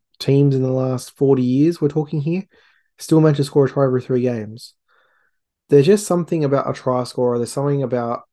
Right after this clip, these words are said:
an appreciated asset. And that's what Nick Meaney became, because when you look at in early two thousand sixteen, this is a guy on the rise, a guy coming through the juniors, playing some junior representatives that had something there. We just didn't know what it was. He wasn't molded yet, but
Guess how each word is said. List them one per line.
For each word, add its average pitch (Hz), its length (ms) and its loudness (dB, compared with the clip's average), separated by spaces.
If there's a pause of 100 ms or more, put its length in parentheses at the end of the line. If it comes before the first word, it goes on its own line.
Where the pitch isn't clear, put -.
an 120 100 -8
appreciated 120 540 -2
asset. 113 360 -10 (160)
And 135 80 -2
that's 151 160 2
what 190 100 6
Nick 175 140 2
Meaney 165 180 4
became, 143 440 -2
because 123 260 -2
when 127 140 0
you 127 100 2
look 151 180 0
at 139 220 0 (580)
in 135 140 -2
early 143 180 6
two 143 140 0
thousand 123 160 -4
sixteen, 135 560 -4 (400)
this 131 160 -10
is 127 60 0
a 123 60 2
guy 127 100 2
on 135 260 2
the 123 80 0
rise, 120 420 -2
a 113 60 -8
guy 127 320 -2
coming 131 240 -6
through 127 220 -4
the 120 60 -2
juniors, 120 460 -6
playing 127 300 -6
some 120 320 -8 (400)
junior 127 260 2
representatives 123 840 2 (800)
that 120 360 0 (300)
had 147 300 -2
something 139 260 2
there. 113 300 0
We 113 100 -4
just 113 120 -10
didn't 139 100 -4
know 131 120 0
what 120 140 -2
it 113 60 -6
was. 113 220 -8
He 123 40 -6
wasn't 123 220 -4
molded 113 460 -8
yet, 120 200 -14
but 120 240 -4